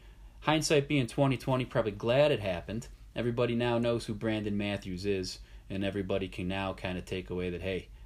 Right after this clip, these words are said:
this guy might be a hell of a human being. So again, a good feel-good story. We love it. I love it. Down syndrome people are some of my favorites, uh, i-, in the world. I can recall taking care of a patient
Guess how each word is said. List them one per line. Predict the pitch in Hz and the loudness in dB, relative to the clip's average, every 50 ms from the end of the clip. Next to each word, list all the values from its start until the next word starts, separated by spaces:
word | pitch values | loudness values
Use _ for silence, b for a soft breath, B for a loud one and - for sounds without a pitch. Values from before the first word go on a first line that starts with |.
| b - | b -10
this | 95 90 - | -10 -6 -2
guy | - 95 92 | -2 0 0
might | 90 90 87 87 - | -2 -4 -6 -6 -6
be | 90 90 | -6 -6
a | 87 | -6
hell | - 82 90 87 | -6 -6 -8 -8
of | 87 80 | -8 -8
a | 82 78 | -10 -12
human | - - 90 85 80 78 | -12 -12 -12 -10 -12 -10
being. | 73 80 85 82 80 76 B B B B B B | -10 -10 -10 -10 -10 -12 B B B B B B
So | - - - 107 | -6 -2 0 0
again, | 104 104 107 123 113 110 104 | 0 0 0 0 0 0 0
a | 95 | -4
good | 95 - 139 139 139 135 131 | -2 4 6 6 6 6 4
feel-good | - - - 135 135 131 127 123 135 127 120 | -2 -2 0 0 2 2 2 2 0 0 0
story. | 120 - - - - 127 123 127 123 123 123 123 120 123 B B B B B B | -2 -4 -4 0 2 4 4 4 4 4 4 2 2 0 B B B B B B
We | - 117 127 135 | 2 4 6 6
love | 139 135 135 131 127 123 123 | 6 8 8 8 6 6 6
it. | 127 127 - - - - - | 2 0 0 -4 -10 -10 -4
I | - 110 123 127 | 0 2 4 4
love | 131 131 120 117 113 120 | 4 6 4 4 4 4
it. | 117 107 - - | 0 -2 0 0
Down | - 120 120 123 123 | 2 2 2 2 2
syndrome | - 139 127 123 123 117 110 | 0 -2 -2 -2 -2 -2 -2
people | - 123 117 117 - 120 113 | -2 -4 -4 -2 0 0 0
are | 107 | 0
some | 104 - - 113 110 | -2 -2 -2 -2 0
of | 110 107 | 0 -2
my | 101 98 92 | -2 -4 -6
favorites, | - - - - 120 117 120 117 120 120 120 - - - - B B B B B B - | -8 -8 -2 2 2 4 4 2 0 -2 -2 -4 -8 -8 -10 B B B B B B -2
uh, | 107 107 104 98 98 95 - | 0 2 2 2 2 0 0
i-, | - 123 120 - | 0 0 0 2
in | 127 135 160 | 4 4 4
the | 160 135 113 | 4 4 2
world. | 107 107 110 113 120 123 135 - B B B B B B - | 4 4 4 4 4 2 0 -2 B B B B B B -6
I | 95 104 | -6 -4
can | - - 110 110 | -2 -2 -2 -2
recall | 107 107 - - - 120 120 117 117 120 113 113 - | -2 -4 -2 2 4 4 6 6 4 2 0 -4 0
taking | - 143 135 135 131 120 | 2 2 2 2 -2 -2
care | - 143 131 127 | 0 2 2 2
of | 120 113 | 2 0
a | 113 | -2
patient | - - 131 135 135 127 - 139 135 127 | 0 2 4 4 4 4 2 0 -2 -2